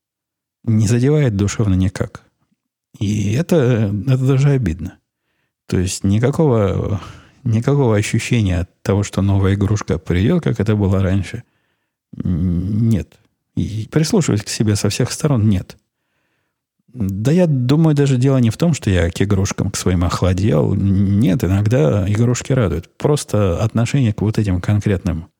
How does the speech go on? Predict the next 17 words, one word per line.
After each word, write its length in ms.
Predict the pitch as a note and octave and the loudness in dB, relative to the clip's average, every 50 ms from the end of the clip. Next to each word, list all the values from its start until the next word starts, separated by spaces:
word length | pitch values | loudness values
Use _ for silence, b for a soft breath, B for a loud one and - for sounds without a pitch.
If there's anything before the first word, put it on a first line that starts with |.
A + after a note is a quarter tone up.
| _ _ _ _ _ _ _ _ _ _ | _ _ _ _ _ _ _ _ _ _
портативным 640 | - G#2+ G#2 G#2 G#2+ G#2 - A2 G#2+ G2 F2+ F2 F2+ | -4 -2 -2 0 -2 -2 0 0 2 2 0 0 0
компьютерам, 720 | - G2 F#2+ F#2 G2 - - F3+ - G#2 E2+ E2+ E2+ E2+ _ _ - | -2 -2 -2 -2 0 -2 -2 0 0 -2 -2 -2 -4 -6 _ _ -6
а 140 | - A#2 A2+ | -2 0 0
именно 320 | G#2 F#2+ F2 F2+ F2 - | 0 0 0 -2 -4 -4
к 100 | - - | -2 -2
этому 300 | G#2 G2 - F#2 F#2+ G#2+ | -2 -2 0 -2 -4 -4
конкретному, 720 | - - G2+ G2 F#2+ - C3+ D#3 F3+ - - G#2 F#2 F2+ | -2 -2 -2 -2 0 0 -2 -2 -2 -2 -2 -2 0 0
оно 640 | F2 F2+ G#2 A2 A#2+ A#2 G2 F2+ E2 D#2+ E2+ - F2+ - | 2 2 2 2 2 2 0 0 0 -2 -4 -4 -4 -2
утилитарное. 880 | A2 A2 - - B2 B2 A#2 A#2 - A2+ E2 D#2 D#2 F2+ F#2 F#2 - _ _ _ _ - | -2 -2 -2 0 0 0 0 0 0 -2 -2 -2 -4 -6 -8 -10 -12 _ _ _ _ -8
Для 220 | A2 G2 G#2 G#2+ | -4 0 0 2
меня, 280 | G#2+ B2 D#3 E3+ D#3+ C#3 | 2 2 2 2 0 0
как 180 | - - A2 - | 0 -2 -2 0
я 80 | A#2+ A#2 | 0 2
не 120 | A#2+ A#2+ | 2 2
раз 180 | A#2 A2 G#2+ - | 2 0 -2 -2
повторял, 520 | - G#2+ - - - B2+ D#3 F3+ E3+ C#3+ | -4 -6 -4 -2 0 0 2 2 2 2
это 380 | A2 A2 - - G2 F2 G#2+ | 0 0 0 0 0 0 0